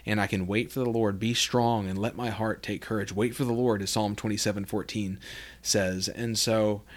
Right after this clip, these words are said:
um, God's will is perfect, and he does have a good will for your life. And just because things aren't moving at the pace that we would like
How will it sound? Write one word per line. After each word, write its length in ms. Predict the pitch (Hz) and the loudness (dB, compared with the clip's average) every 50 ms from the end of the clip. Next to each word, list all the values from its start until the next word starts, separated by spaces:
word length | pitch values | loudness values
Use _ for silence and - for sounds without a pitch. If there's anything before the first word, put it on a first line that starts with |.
| - - - - | -20 -20 -16 -8
um, 400 | - 95 98 98 95 92 92 95 - - - - - - - - - - - | -4 -2 0 0 0 -2 -4 -6 -8 -14 -20 -20 -20 -20 -20 -20 -20 -20 -10
God's 340 | - 110 113 131 135 135 139 | -4 -2 0 0 0 0 2
will 140 | 147 151 147 | 2 4 4
is 100 | 143 - | 2 0
perfect, 580 | - - - 143 165 - - 101 95 - - - - - - - - - - - | -2 -4 -2 -2 -2 -2 -4 -8 -8 -10 -16 -20 -20 -20 -20 -20 -20 -20 -16 -8
and 100 | 131 117 | -4 0
he 120 | 127 127 120 | 2 2 2
does 340 | 117 127 117 135 156 151 | 4 4 6 6 6 4
have 160 | 147 139 120 120 | 2 0 0 -2
a 60 | 117 | 0
good 240 | 113 110 104 101 107 | 0 0 0 0 0
will 160 | 107 107 104 | 0 0 0
for 100 | - 113 | 0 0
your 160 | 110 113 110 | 0 2 2
life. 480 | 117 127 139 127 107 - - - - - - - - - - - - - - - - - - - - - | 0 0 -2 -2 -6 -6 -10 -18 -20 -20 -20 -20 -20 -20 -20 -20 -20 -20 -18 -16 -14 -12 -12 -12 -4 0
And 160 | 117 113 110 | 0 2 6
just 240 | 120 127 127 - - | 6 4 4 4 2
because 640 | 147 - - 139 139 135 131 127 127 - - - - - | 0 2 4 4 6 6 6 4 2 0 -2 -4 -4 -2
things 260 | 139 139 139 127 131 | 0 0 2 2 2
aren't 180 | 127 131 117 | 0 0 0
moving 320 | 113 123 127 123 135 131 120 | 2 2 4 4 4 2 0
at 140 | 117 117 - | 0 0 -2
the 80 | 113 | -2
pace 380 | 110 - 127 123 135 135 - - | -2 0 0 0 2 2 0 0
that 100 | 131 104 | 0 0
we 140 | 98 123 123 | 2 2 2
would 160 | 123 113 117 | 2 2 2
like 400 | 117 139 151 139 123 - - | 0 0 0 -2 -4 -8 -16